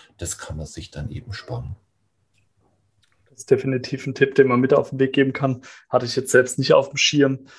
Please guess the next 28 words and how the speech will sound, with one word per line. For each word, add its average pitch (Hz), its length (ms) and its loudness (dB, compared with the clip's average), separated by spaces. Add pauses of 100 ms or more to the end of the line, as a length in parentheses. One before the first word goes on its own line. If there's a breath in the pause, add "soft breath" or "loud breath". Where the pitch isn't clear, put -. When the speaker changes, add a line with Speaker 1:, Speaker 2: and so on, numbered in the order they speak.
(220 soft breath)
Speaker 2:
aber 123 520 4
es 123 80 -4
schließt 135 320 0
sich - 140 -6
ja 120 100 0
so 123 140 -2
wie 127 60 -4
bei 127 120 4
einer, 120 420 2 (120)
bei 123 60 -8
einem 123 160 -6
Handy, 139 520 4
dass - 180 4
da 123 100 2
die 131 120 0
Apps 135 180 -6
irgendwann 131 300 4
nicht 131 140 -4
mehr 127 100 -4
funktionieren, 131 480 -2
wenn 123 120 2
das 123 220 2
Betriebssystem 131 760 -4
nicht 135 140 -2
auf 131 140 -4
aktuellem 123 320 -2
Stand 123 300 0
ist, - 260 -4